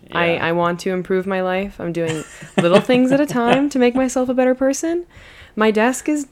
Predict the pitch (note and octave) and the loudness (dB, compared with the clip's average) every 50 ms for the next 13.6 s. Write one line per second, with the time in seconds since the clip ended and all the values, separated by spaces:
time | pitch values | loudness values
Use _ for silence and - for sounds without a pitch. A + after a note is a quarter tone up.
0 | - - - B3 B3 B3 B3 B3 B3 - A#3+ A3+ A#3+ A#3 A3+ A3+ G#3 F#3 F#3+ F#3 | -12 -6 -2 0 2 2 2 0 0 -2 -4 -2 0 0 0 0 0 0 -2 -4
1 | F3 - - E3+ D#3 D#3 G#2 C#2+ - - - - - - - - - F3 - _ | -2 -2 -2 -2 -2 -2 -4 -4 -6 -6 -8 -10 -10 -10 -10 -10 -10 -12 -14 _
2 | _ - - - - - - - - - - A3+ A#3+ B3+ B3+ B3+ - - - - | _ -20 -20 -20 -20 -20 -20 -20 -16 -8 -4 0 0 0 0 -2 -4 -10 -12 -8
3 | - C#4+ B3+ A3 - D#3 D#3 F3+ G3+ - - - - _ _ _ _ _ - - | -4 -4 -4 -4 -4 -6 -6 -6 -8 -10 -14 -20 -20 _ _ _ _ _ -20 -20
4 | - - - - _ - - - _ _ _ _ _ - C3 A#2+ - - - - | -20 -20 -20 -20 _ -20 -20 -20 _ _ _ _ _ -14 -12 -12 -12 -14 -18 -20
5 | - - - F3 F#3+ G3 F#3+ G3 - E3+ D#3+ E3 D#3+ - - - D3+ D3 D3 C3+ | -20 -10 -6 -2 0 2 2 2 0 0 -2 -2 -2 -2 -4 -4 -4 -2 -4 -4
6 | C#3+ - - - - - - _ - - - - - - - - - - - _ | -6 -8 -10 -12 -12 -14 -18 _ -18 -18 -18 -18 -20 -20 -20 -20 -20 -20 -20 _
7 | _ - - - G3 G#3 G#3 - - A#3+ B3 C#4+ C#4+ D#4+ D4 D4+ D#4+ D#4+ C#4+ D4+ | _ -20 -10 -2 2 2 2 4 4 4 4 4 4 4 2 2 4 4 6 6
8 | D4+ C4+ - C#4 D#4 B3 E3 C#3+ D3+ - - E3 D#3 E3+ E3+ E3 D#3+ D#3+ D#3 - | 4 4 4 4 4 4 4 2 0 0 -2 -2 0 0 2 2 2 0 -2 -6
9 | - - - _ _ _ - E3+ E3 E3+ F3 - - E3+ D#3 - - F#3 F3+ F#3+ | -12 -18 -20 _ _ _ -2 0 2 2 2 2 0 -2 -4 -4 -2 0 0 0
10 | F#3 F3+ F3 E3+ E3+ E3+ E3 D3+ - D#3+ C#3+ - D#3+ D#3 D3+ D#3+ - - E3 E3 | 0 -2 -2 -2 -2 -2 -2 -2 -6 -10 -10 -8 -6 -6 -4 -4 -4 -2 -2 -2
11 | E3 F3+ G3 G3 - G#3+ - - - A3+ A#3+ C#4 C#4+ - - - - D#3+ D#3+ D#3+ | -2 -4 -6 -8 -8 -10 -10 -6 -4 -2 -2 -2 -2 -4 -8 -10 -8 -6 -4 -4
12 | D#3 D#3 D3+ D#3 D#3 D#3 D#3+ D#3+ D#3+ - - - - E3 E3 E3+ E3+ F3 F3 F#3 | -4 -4 -6 -4 -4 -4 -4 -4 -6 -8 -10 -10 -8 -6 -4 -2 -2 -2 -2 -2
13 | F3+ F3 - - F#3+ F3+ F3+ F3+ F3 E3+ - | -4 -6 -6 -4 -2 -2 -2 -2 -4 -6 -10